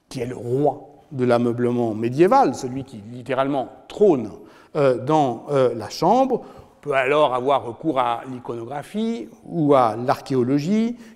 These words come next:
qui nous donne à voir de très grands meubles, plus souvent de deux mètres cinquante à trois mètres de largeur, ce qu'on appelle dans le français hôtelier king size, justement. Et cette largeur rassurera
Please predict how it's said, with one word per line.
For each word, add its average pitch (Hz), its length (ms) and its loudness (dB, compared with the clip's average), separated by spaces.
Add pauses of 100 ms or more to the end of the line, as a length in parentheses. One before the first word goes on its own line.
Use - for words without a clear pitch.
qui 165 140 -8
nous 160 140 2
donne 156 200 2
à 143 60 0
voir 143 360 2
de 120 100 -8
très 131 280 -12
grands 135 260 -4
meubles, 185 500 4 (1000)
plus 147 120 -4
souvent 147 280 2
de 113 160 -2
deux 131 140 -2
mètres 131 180 0
cinquante 147 400 0
à 123 80 2
trois 139 180 0
mètres 143 200 0
de 117 80 -4
largeur, 170 580 2 (500)
ce - 80 -20
qu'on 143 140 -4
appelle 139 280 2
dans 123 100 -6
le 117 100 -4
français 127 500 -6
hôtelier 131 640 -6
king 156 360 -2
size, 190 520 -2 (100)
justement. 120 680 0 (840)
Et 160 140 4
cette 160 240 4
largeur 139 720 4
rassurera 131 1160 2